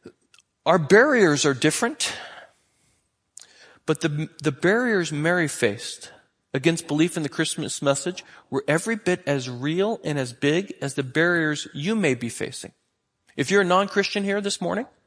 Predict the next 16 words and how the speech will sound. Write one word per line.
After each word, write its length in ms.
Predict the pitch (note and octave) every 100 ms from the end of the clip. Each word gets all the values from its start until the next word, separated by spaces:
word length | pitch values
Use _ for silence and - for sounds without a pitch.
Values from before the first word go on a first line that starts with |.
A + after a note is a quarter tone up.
| _ _ -
and 120 | A#2+
every 140 | C#3
Sunday 300 | F#3+ G3+ F3
I 80 | C#3
know 160 | D#3+ D#3+
there 100 | D#3
are 40 |
people 320 | - D3+ D#3
who 120 | D#3 C#3
are 80 |
non-Christians, 720 | C3 C#3 D#3 D3+ - - - - - - - _ _ _ _ _ _ _ - - - - - -
her, 280 | - A3 C4 -
her 200 | F3+ A#3
barriers 720 | E3+ F3 G3 G#3 F#3+ F3 -
to 160 | -
belief 680 | C#3 C#3+ C#3 D3+ A2 - -